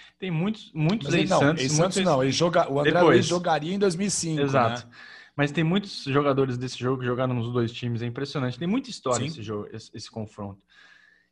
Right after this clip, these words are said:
Speaker 1: E o
Speaker 2: Sim.
Speaker 1: Maurício não conseguiu alcançar, né? E vamos, vamos ouvir agora o gol <laughs> é, da transmissão da Rede T V, Fernando. Rede T V que levou pra comentar esse jogo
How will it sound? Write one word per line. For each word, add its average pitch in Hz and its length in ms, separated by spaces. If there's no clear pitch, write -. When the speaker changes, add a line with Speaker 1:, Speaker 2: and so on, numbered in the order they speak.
Speaker 1:
E 127 140
o 131 40
Speaker 2:
Sim. 135 60
Speaker 1:
Maurício 131 380
não 139 100
conseguiu 127 920
alcançar, 117 800
né? 120 180
E - 20
vamos, 120 360
vamos 190 220
ouvir 170 260
agora 147 280
o - 20
gol 143 300
<laughs> - 1000
é, 135 280
da 139 160
transmissão 156 500
da 160 160
Rede 185 260
T 185 260
V, 147 200
Fernando. 139 320
Rede 170 240
T 170 180
V 156 200
que 165 120
levou 156 400
pra 143 220
comentar 175 540
esse 147 240
jogo 120 440